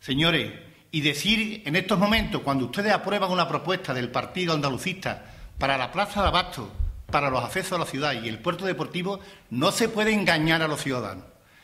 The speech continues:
Y no se puede engañar a los ciudadanos porque los accesos a la ciudad, señores del par-, gobierno, están aprobados desde el año dos mil uno. Y ustedes no le pueden echar las culpas a Rajoy ahora. Y no le pueden decir que es la crisis desde el año dos mil uno.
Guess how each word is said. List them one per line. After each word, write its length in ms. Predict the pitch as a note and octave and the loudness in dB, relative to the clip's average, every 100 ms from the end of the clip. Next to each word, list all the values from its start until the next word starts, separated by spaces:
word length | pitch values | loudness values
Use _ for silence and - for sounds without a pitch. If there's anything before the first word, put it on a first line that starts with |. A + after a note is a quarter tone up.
| - _ | -20 _
Y 80 | B2+ | -2
no 120 | F3+ | 0
se 140 | G3 A#3+ | 2 2
puede 220 | A#3 G#3 | 2 2
engañar 440 | E3+ D3 C#3 F#3+ | 2 2 2 2
a 40 | G#3 | 0
los 140 | F#3+ | -2
ciudadanos 420 | G3 D3+ D#3+ G3 - - - - | 0 0 0 -4 -10 -4 0 2
porque 300 | D#3 D3+ D#3 | 2 2 2
los 140 | D3 | 4
accesos 440 | C#3 - G#3 G#3+ A#3+ | 2 2 0 2 2
a 20 | |
la 80 | G#3 | 2
ciudad, 500 | F3+ C3 D3+ D#3+ - | 0 2 2 0 -4
señores 520 | E3+ D3 E3+ E3+ - | -2 2 2 2 2
del 160 | D3+ - | -2 0
par-, 280 | D3+ C3 | -2 -2
gobierno, 520 | C3+ C3 D3+ E3+ F#3+ F#3 - - | -6 -2 0 0 -4 -10 -16 -10
están 380 | - A#2+ F3+ A3 | -6 -2 2 4
aprobados 460 | A#3 A3+ F#3 G#3+ A3 | 4 4 4 4 4
desde 160 | E3 | 4
el 60 | D#3+ | 2
año 260 | G3 G#3 F#3 | 2 0 0
dos 120 | C#3+ | 2
mil 200 | D3+ D#3 | 2 2
uno. 340 | D#3+ A2 - - - _ - | 0 -2 -6 -16 -20 _ -8
Y 80 | |
ustedes 280 | A#2+ D3+ G3+ | -4 0 2
no 60 | G3+ | 4
le 80 | F#3+ | 2
pueden 200 | F#3 F3+ | 2 2
echar 180 | F#3 | 2
las 100 | F3 | 2
culpas 280 | - E3 E3 | 0 2 2
a 40 | D#3 | 2
Rajoy 340 | C#3+ D#3 D3+ | 2 2 2
ahora. 460 | F#3+ A#3 C3 - - - - | 0 0 -2 -6 -18 -20 -12
Y 80 | A#2+ | -2
no 100 | C3+ | 2
le 80 | E3 | 2
pueden 200 | F#3 F3+ | 2 0
decir 240 | E3 G3+ | 0 0
que 80 | F#3+ | 0
es 80 | D3 | 2
la 160 | D#3+ E3 | 2 0
crisis 320 | A3+ - C3+ | -4 -4 -4
desde 300 | B2 D#3+ D#3 | -2 0 2
el 80 | F#3 | 2
año 320 | A#3+ A#3+ A#3+ | 2 0 -2
dos 280 | E3+ C#3 A#2+ | -2 -2 -2
mil 200 | B2 G2 | -2 -6
uno. 240 | F#2+ F#2+ | -12 -18